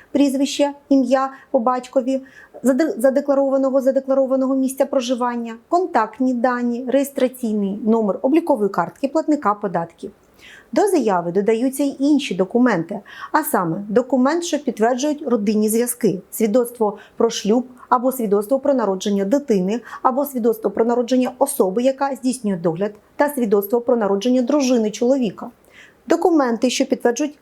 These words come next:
неможливість здійснення догляду іншим працездатним членом сім'ї, який зобов'язаний здійснювати догляд.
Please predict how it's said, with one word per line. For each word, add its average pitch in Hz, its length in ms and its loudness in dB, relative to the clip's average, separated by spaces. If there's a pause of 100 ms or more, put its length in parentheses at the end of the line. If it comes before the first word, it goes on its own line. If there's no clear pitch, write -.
(100)
неможливість 247 640 2
здійснення 196 420 0
догляду 185 520 0
іншим 220 360 2
працездатним 208 680 0
членом 190 340 0
сім'ї, 294 440 2 (200)
який 240 260 0
зобов'язаний 214 720 0
здійснювати 190 640 -2 (220)
догляд. 165 360 -2